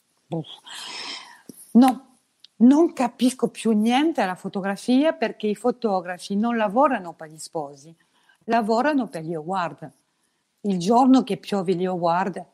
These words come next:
chiudo Facebook perché io ho avuto un, questa mattina mi sono alzato, è la cosa più bella del mondo, ho avuto un award, ok. Dopo apri un altro,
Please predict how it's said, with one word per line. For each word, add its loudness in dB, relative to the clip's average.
chiudo 0
Facebook -2
perché 0
io 4
ho -2
avuto 0
un, 2
questa 2
mattina 4
mi 6
sono 0
alzato, 0
è 2
la 2
cosa 2
più -6
bella -2
del -2
mondo, 0
ho -2
avuto -4
un -6
award, -6
ok. -10
Dopo 4
apri 0
un 0
altro, -4